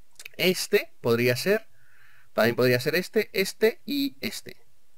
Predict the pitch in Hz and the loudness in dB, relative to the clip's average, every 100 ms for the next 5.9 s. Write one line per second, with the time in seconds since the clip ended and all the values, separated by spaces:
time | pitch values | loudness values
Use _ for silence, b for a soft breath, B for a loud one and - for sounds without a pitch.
0 | - - - - - - - 170 - - | -16 -16 -16 -16 -16 -2 4 4 2 -10
1 | - - - 107 104 98 95 92 69 123 | -16 -10 -4 -2 -2 -2 -6 -4 -2 -2
2 | 202 - - 107 - 104 95 95 104 127 | -4 -6 -6 -6 -6 -4 0 4 4 4
3 | 131 135 233 - 135 117 117 117 131 185 | 4 4 4 2 -2 0 0 2 4 4
4 | 226 220 269 - 156 - 220 226 151 139 | 6 6 6 0 0 6 6 6 4 4
5 | 165 202 185 147 123 113 107 82 | 4 4 4 4 2 0 -2 -2